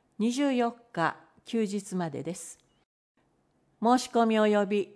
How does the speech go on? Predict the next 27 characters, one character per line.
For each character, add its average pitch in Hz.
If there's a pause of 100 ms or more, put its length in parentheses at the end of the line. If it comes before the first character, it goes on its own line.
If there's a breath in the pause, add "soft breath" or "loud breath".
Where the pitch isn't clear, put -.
(220)
問 220
い 220
合 214
わ 226
せ 214
先 202
は、 180 (600 soft breath)
久 - (120)
留 302
米 285
市 196
ス -
ケ 285
ー 285
ト 262
連 247
盟 170
の 143 (120)
山 175
口 185
さ 139
ん。 139 (200)
電 185
話、 165
三 277
四 247
の 143